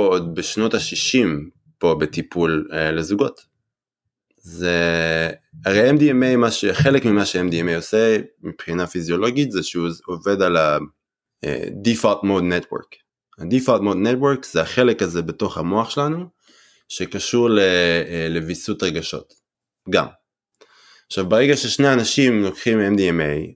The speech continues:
שוב פעם, תלוי במיכל, תלוי בכוונה, ופתאום החלק הזה שמגן עלינו, שמתכווץ כשאנחנו מרגישים שלא מבינים אותנו, שמתקיפים אותנו, אה, שמגן עלינו מבושה, שמגן עלינו מאיזושהי חרדת נטישה,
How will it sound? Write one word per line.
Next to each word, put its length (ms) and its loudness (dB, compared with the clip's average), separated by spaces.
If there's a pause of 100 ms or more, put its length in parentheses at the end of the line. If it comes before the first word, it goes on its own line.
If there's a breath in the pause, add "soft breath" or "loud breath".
(120)
שוב 280 -2
פעם, 180 -2 (100)
תלוי 200 2
במיכל, 500 2
תלוי 220 -2
בכוונה, 480 -6 (640)
ופתאום 560 0
החלק 600 0
הזה 340 -2 (480)
שמגן 880 0
עלינו, 400 0 (140)
שמתכווץ 960 -2
כשאנחנו 320 -6
מרגישים 400 -2
שלא 180 -2
מבינים 400 2
אותנו, 320 -2
שמתקיפים 640 -2
אותנו, 460 -2 (680 soft breath)
אה, 180 -4
שמגן 560 0
עלינו 280 4
מבושה, 920 2
שמגן 460 -2
עלינו 300 2
מאיזושהי 640 -2
חרדת 500 -2
נטישה, 580 0